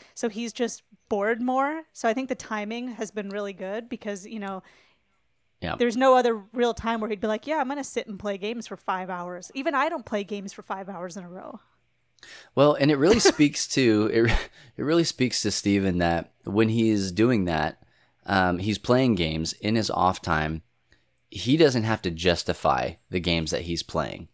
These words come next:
Speaker 2: Like, he's legit staying sharp for his <clears throat> job. We're like, "Well, I got the,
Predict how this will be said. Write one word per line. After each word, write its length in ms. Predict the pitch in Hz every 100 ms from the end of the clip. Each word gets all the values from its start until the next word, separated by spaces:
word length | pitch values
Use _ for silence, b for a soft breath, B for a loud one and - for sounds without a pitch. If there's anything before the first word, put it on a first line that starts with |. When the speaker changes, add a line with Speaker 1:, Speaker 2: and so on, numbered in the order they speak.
| -
Speaker 2:
Like, 160 | 95
he's 280 | - 123 110
legit 380 | 107 95 98 92
staying 420 | - 98 92 90
sharp 480 | - 92 82 82 -
for 340 | - 95 90 85
his 240 | 110 78
<clears throat> 60 | 80
job. 560 | 85 82 69 69 85 B B B B -
We're 140 | 127 135
like, 240 | 120 -
"Well, 260 | 120 123 117
I 180 | 107 127
got 340 | 131 135 -
the, 140 | 113